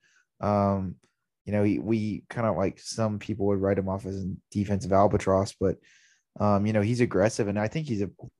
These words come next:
pretty decent on-ball defender. Um, and, you know, he has, he'll have times where he's decent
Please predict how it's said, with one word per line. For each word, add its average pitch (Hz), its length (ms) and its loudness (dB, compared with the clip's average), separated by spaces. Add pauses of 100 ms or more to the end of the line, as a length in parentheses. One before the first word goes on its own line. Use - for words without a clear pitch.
(160)
pretty 127 260 -2
decent 120 360 0
on-ball 104 360 2
defender. 98 540 -4 (600)
Um, 98 540 -4 (300)
and, 107 120 -4
you 101 80 0
know, 101 160 4
he 104 100 4
has, 107 240 0 (800)
he'll 110 180 0
have 104 140 -2
times 101 320 -4
where 98 100 -6
he's 98 160 -4
decent 107 460 -6